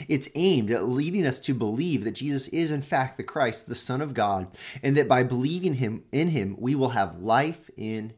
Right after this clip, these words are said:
his name. This is John's goal in writing, and this is what we see Jesus declare. He says, "Come, believe in me."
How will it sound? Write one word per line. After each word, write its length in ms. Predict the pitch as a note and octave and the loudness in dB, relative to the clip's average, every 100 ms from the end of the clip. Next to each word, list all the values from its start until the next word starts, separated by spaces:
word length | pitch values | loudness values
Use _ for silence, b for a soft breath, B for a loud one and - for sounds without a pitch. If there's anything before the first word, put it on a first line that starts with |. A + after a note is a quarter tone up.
| _ | _
his 520 | _ G#2 G2+ F#2+ F#2 - _ _ | _ -2 0 0 -4 -14 _ _
name. 380 | G#2 C#3+ G2+ C#2 _ _ B B B | -6 -4 -6 -10 _ _ B B B
This 160 | F#3 A#3 | 4 4
is 140 | F#3+ | 2
John's 360 | C3+ C#3 D3 B2 | 2 2 2 0
goal 320 | B2 C#3 D#3 | 2 2 2
in 100 | A#2+ | 2
writing, 420 | A2+ A#2+ G2+ F#2 B B C3+ | 2 2 0 -6 B B 0
and 100 | D#3+ | 2
this 140 | F3 | 2
is 60 | F#3 | 6
what 160 | F#3+ | 6
we 80 | D3+ | 6
see 320 | - G#3+ G3 | 2 0 -2
Jesus 320 | C3 C3+ B2+ | -2 -2 -2
declare. 320 | C3+ B2+ F#3+ C3+ | -4 -2 0 0
He 60 | |
says, 300 | - B2+ B2+ - | 0 -2 -4 -6
"Come, 420 | - F3+ - B2+ | -2 -2 -2 0
believe 420 | C#3 C#3 F#3 G3+ | 2 2 0 2
in 160 | G3 D#3 | 2 0
me." 240 | G#2+ | -2